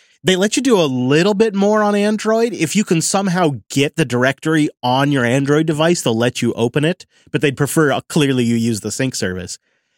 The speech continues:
That to me was, like, this major moment of, like, "Oh no," because I was really loving it, but I wanna use my iPad as, like, the ultimate notes machine when I'm working out on the cars. I just wanna take the iPad out there. And I, I don't wanna use the sync service 'cause I already have data in there.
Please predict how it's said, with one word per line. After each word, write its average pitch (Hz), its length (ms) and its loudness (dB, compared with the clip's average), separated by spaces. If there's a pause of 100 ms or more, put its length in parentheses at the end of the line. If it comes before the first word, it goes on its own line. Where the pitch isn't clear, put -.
(100)
That 170 340 -2
to 196 100 0
me 175 140 2
was, 143 160 0
like, 123 160 0
this 113 160 -8
major 139 360 0
moment 139 420 0
of, 104 140 -4
like, 104 240 -2
"Oh 160 220 -2
no," 123 560 0
because 120 500 -2 (400)
I 117 40 -2
was 113 140 -2
really 175 480 0
loving 180 360 0
it, 101 200 -4
but 151 200 -2
I 147 80 0
wanna 170 280 2
use 165 180 2
my 123 140 0 (180)
iPad 104 260 -2
as, 107 100 -2
like, 117 140 -2
the 110 120 -2
ultimate 120 380 -2
notes 123 280 0
machine 185 280 0
when 147 120 0
I'm 113 100 0
working 123 260 -2
out 120 120 0
on 120 100 0
the 107 80 -4
cars. 127 320 -2
I 127 40 0
just 127 120 -6
wanna 117 120 -4
take 113 140 -2
the 104 80 -4
iPad 104 360 -2
out 92 180 -6
there. 98 240 -10 (640)
And 156 120 0
I, - 140 -8
I 160 60 -4
don't 180 220 -2
wanna 180 240 0
use 185 280 -2
the 170 60 -6
sync 294 300 -2
service - 640 -8
'cause 160 120 -4
I 190 60 4
already 277 160 2
have 226 260 0
data 233 280 2
in 131 120 0
there. 101 160 -4